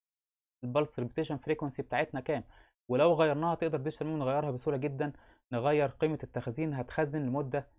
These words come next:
قد ايه. ثم بيتم بقى الديجيتال بروسيسنج، وبعد كده في التو تشانل بيتجمعوا ازاي بقى؟ اللي هو، آه، آه، الجذر التربيعي اللي هي لده تربيع زائد ده تربيع، اذا سمينا اي اللي هو ان فيز والكيو اللي هو الكوادريتشر، يبقى الجذر التربيعي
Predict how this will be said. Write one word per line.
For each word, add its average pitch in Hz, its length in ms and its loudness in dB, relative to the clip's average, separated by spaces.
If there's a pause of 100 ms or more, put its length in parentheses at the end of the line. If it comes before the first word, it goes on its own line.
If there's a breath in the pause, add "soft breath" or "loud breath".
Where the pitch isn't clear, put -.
(100)
قد 120 160 -6
ايه. 107 140 -2
ثم 165 280 0
بيتم 139 320 -2
بقى 131 100 0
الديجيتال 139 340 -4
بروسيسنج، 160 520 -6
وبعد 131 200 2
كده 170 160 0
في - 100 -8
التو 175 380 -4
تشانل 190 280 -6
بيتجمعوا 143 360 -2
ازاي 147 220 0
بقى؟ 151 240 -4 (880)
اللي 123 160 0
هو، 147 240 4
آه، 127 480 -2 (220)
آه، 127 400 0 (200)
الجذر 139 380 2
التربيعي 170 480 0
اللي 170 160 2
هي 202 220 0 (220)
لده 135 240 2
تربيع 165 340 2
زائد 135 180 0
ده - 80 0
تربيع، 107 340 -4
اذا 113 140 -6
سمينا 135 480 -4 (460 soft breath)
اي 151 280 4
اللي 131 100 -2
هو 139 80 2
ان 139 220 2
فيز 151 380 0
والكيو 131 360 0
اللي 139 100 0
هو 139 60 0
الكوادريتشر، 147 600 0
يبقى 147 220 -2
الجذر 139 280 0
التربيعي 147 540 -2